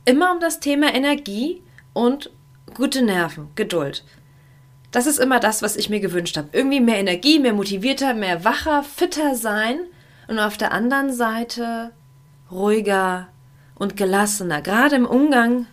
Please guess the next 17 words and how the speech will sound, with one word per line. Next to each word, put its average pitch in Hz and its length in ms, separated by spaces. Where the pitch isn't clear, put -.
mit 220 320
den 214 300
Kids, 190 380
wo 175 100
Geduld 208 680
groß 170 460
geschrieben 151 480
wird 143 340
und - 180
ich - 220
nicht 339 520
die 226 80
Freundin 208 400
von 202 240
Geduld 214 580
<laughs> - 0
bin. 254 340